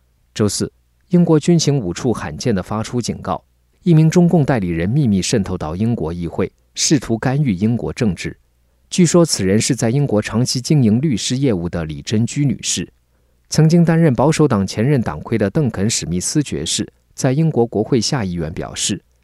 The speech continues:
军情五处已经通知他中共代理人的相关信息。史密斯在国会提醒议员，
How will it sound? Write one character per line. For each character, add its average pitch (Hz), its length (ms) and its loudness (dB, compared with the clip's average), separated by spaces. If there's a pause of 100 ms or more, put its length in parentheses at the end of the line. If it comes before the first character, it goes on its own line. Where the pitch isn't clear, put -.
(200)
军 180 200 2
情 160 200 2
五 98 140 -2
处 123 220 -4
已 82 80 -4
经 107 200 -2
通 131 200 -2
知 127 160 -4
他 104 200 -4
中 143 240 0
共 147 180 0
代 117 180 -4
理 82 100 -8
人 76 220 -8
的 - 120 -4
相 107 240 -2
关 107 160 0
信 87 240 -2
息。 - 320 -6 (480)
史 - 220 0
密 143 100 6
斯 160 200 2
在 151 180 0
国 104 160 2
会 117 180 0
提 117 200 -4
醒 85 240 -2
议 90 100 -4
员， 80 260 -6